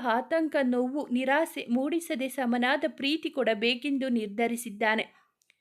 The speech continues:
ಸುಧಾರವರು ಎಷ್ಟೇ ಬೇಡವೆಂದರೂ ಅವರಿಗೆ ಊಟ ಮಾಡಿಸಿ ಇಂದಿನ ಸೋನು ಅಡ್ಮಿಷನ್ ವಿಷಯ ತಿಳಿಸಿ ಮಲಗಲು ಹೇಳಿದ ನಂತರವೇ ಅವನು ಆಫೀಸ್ನ ಕಡೆ ಹೊರಟಿದ್ದು. ಏನು ನಡೆದಿಲ್ಲ ಎಂಬಂತೆ ನಡೆದುಕೊಂಡ ಮಗನ ನಡವಳಿಕೆ ಅಚ್ಚರಿ ಮೂಡಿಸಿದ್ದರೂ ಅದರ ಹಿಂದಿನ ಕಾರಣ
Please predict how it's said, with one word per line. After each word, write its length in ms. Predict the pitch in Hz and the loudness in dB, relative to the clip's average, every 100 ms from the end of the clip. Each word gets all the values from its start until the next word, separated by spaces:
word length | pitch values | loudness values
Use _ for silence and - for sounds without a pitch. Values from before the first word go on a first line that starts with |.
| _ _ - - | _ _ -20 -4
ಸುಧಾರವರು 640 | 302 269 349 392 339 302 | 2 4 6 6 6 4
ಎಷ್ಟೇ 420 | 254 202 233 - 285 | 0 -2 -4 0 0
ಬೇಡವೆಂದರೂ 800 | 226 220 262 320 247 247 277 269 | 2 4 4 4 4 4 2 0
ಅವರಿಗೆ 440 | 254 247 262 262 | 0 2 0 -2
ಊಟ 320 | 240 240 262 302 | -4 -2 2 2
ಮಾಡಿಸಿ 420 | 277 247 254 269 | 4 2 -2 -6
ಇಂದಿನ 520 | - 262 311 320 269 254 - - - - | -4 0 0 2 0 -2 -6 -20 -20 -8
ಸೋನು 280 | - 311 339 | 0 2 2
ಅಡ್ಮಿಷನ್ 580 | - 233 233 311 320 262 | 4 2 4 2 2 0
ವಿಷಯ 340 | 233 233 285 | -2 0 2
ತಿಳಿಸಿ 720 | 247 254 269 294 269 277 - _ | 2 0 0 0 -2 -4 -10 _
ಮಲಗಲು 460 | 247 247 330 339 302 | 2 4 4 4 2
ಹೇಳಿದ 400 | 247 214 254 254 254 | 2 0 0 2 2
ನಂತರವೇ 540 | 214 226 240 277 254 | 2 2 2 2 2
ಅವನು 480 | - 226 262 247 196 | 0 0 2 2 0
ಆಫೀಸ್ನ 360 | 220 302 302 285 | 0 -2 -2 -4
ಕಡೆ 220 | 254 226 | 2 2
ಹೊರಟಿದ್ದು. 680 | 233 208 202 233 208 - - - _ | 2 0 0 0 0 -2 -4 -20 _
ಏನು 280 | 226 226 294 | 2 4 6
ನಡೆದಿಲ್ಲ 500 | 262 208 202 233 277 | 4 4 2 2 2
ಎಂಬಂತೆ 600 | 277 262 226 254 262 240 | 4 2 2 2 2 2
ನಡೆದುಕೊಂಡ 600 | 233 226 208 240 339 311 262 | 4 4 4 0 0 2 4
ಮಗನ 380 | 254 208 214 269 | 4 2 2 2
ನಡವಳಿಕೆ 540 | 254 220 226 302 277 - | 2 4 4 2 2 0
ಅಚ್ಚರಿ 500 | 214 220 - 349 302 | -2 -4 -2 -2 0
ಮೂಡಿಸಿದ್ದರೂ 800 | 240 240 285 294 214 254 247 | 0 0 0 -2 0 2 2
ಅದರ 360 | 247 - 233 339 | -2 -4 2 2
ಹಿಂದಿನ 420 | 302 277 277 339 330 | 4 2 2 2 0
ಕಾರಣ 460 | - 240 226 285 | 2 2 4 4